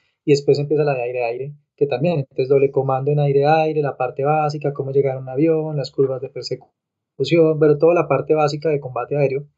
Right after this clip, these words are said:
Y después otra vez solo, entonces otro solo con otro avión, y, y la,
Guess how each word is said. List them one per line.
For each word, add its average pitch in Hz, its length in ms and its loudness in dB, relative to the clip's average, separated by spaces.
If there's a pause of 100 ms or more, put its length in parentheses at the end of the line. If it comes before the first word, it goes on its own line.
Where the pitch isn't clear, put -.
(720)
Y 202 320 4 (100)
después 147 260 4
otra 147 180 2
vez 147 100 2
solo, 196 180 4
entonces 139 240 -6
otro 147 220 -2
solo 147 340 2
con 147 140 -12
otro 135 180 -10
avión, 175 320 -4
y, 143 200 -12
y 147 100 -8
la, 143 120 0